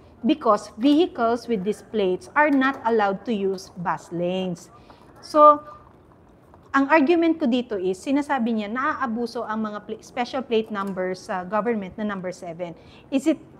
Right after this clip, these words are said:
you know, kagaya nga ng sinabi ko kanina, minsan yung tao din nasakay nung, nung plate number na yun, special plate na yun eh. Bakit, alam mo, opisyal ka, at hindi ba ibinabasa yun ng opisyal mo na, "Huwag kang dadaan dyan dahil bawal, sumunod tayo dahil ako ay lawmaker,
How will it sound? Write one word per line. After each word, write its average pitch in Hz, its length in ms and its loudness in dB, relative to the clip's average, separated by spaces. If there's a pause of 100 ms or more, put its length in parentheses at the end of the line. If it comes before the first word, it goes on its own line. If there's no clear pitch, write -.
(200)
you 247 160 4
know, 233 320 2 (960)
kagaya 349 320 4
nga 349 80 2
ng 349 80 -4
sinabi 302 320 0
ko 285 80 -4
kanina, 220 480 -2 (640)
minsan 320 480 4
yung 302 160 2
tao 240 320 0
din 240 320 2
nasakay 226 480 -4
nung, 214 480 -4
nung 220 240 -2
plate 214 320 -2
number 202 320 -6
na 190 160 -8
yun, 247 160 -4
special 208 320 -10
plate 190 320 -8
na 214 80 -8
yun 240 160 -2
eh. 202 80 -10
Bakit, 285 240 0 (480)
alam 339 240 6
mo, 359 160 6
opisyal 330 560 4
ka, 220 320 4 (420)
at 240 160 0
hindi 269 240 6
ba 262 160 6
ibinabasa 240 560 4
yun 233 160 -2
ng 226 80 -10
opisyal 240 480 0
mo 220 160 2
na, 208 80 -4
"Huwag 196 240 0
kang 196 160 -10
dadaan 185 480 0
dyan 202 240 -2
dahil 180 320 -6
bawal, 202 480 2
sumunod 196 340 -10
tayo 214 380 -4
dahil 185 340 -6
ako 185 300 -8
ay 180 160 -8
lawmaker, 226 640 0